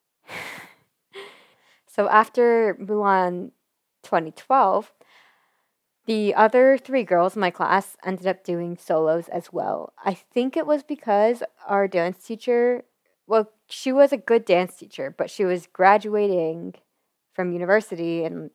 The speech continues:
like, May, I'm guessing. Her time as a result, her time with us was extremely limited. So the others naturally wanted to take advantage of the time that we had left with her. I mean, her younger sister, Haley, as I mentioned earlier,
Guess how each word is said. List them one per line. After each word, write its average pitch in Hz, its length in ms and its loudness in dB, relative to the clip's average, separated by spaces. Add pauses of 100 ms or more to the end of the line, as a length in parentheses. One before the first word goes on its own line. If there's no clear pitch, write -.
like, - 180 -18
May, 170 300 -4 (200)
I'm 185 220 -6
guessing. 202 480 -6 (580)
Her 220 240 0
time 233 600 -2
as 220 120 0
a 202 60 -4
result, 175 600 -6 (120)
her 190 100 -8
time 175 220 -4
with 190 140 -8
us 240 360 -2
was 180 340 -4 (580)
extremely 285 520 -2
limited. 175 580 -4 (520)
So 196 280 2
the 185 140 -2
others 226 340 0
naturally 175 440 -2
wanted 175 400 -6
to - 60 -20
take - 180 -8
advantage 165 500 -6
of 151 100 -8
the 160 60 -16
time 165 360 -4
that - 140 -10
we 160 100 -6
had 165 180 -6
left 180 200 -2
with - 120 -20
her. - 200 -12 (760)
I 208 60 0
mean, 208 300 0 (120)
her 220 120 -2
younger 220 340 0
sister, 220 760 -4
Haley, 190 500 -4
as - 140 -6
I 175 60 -4
mentioned 170 260 -12
earlier, 180 460 -4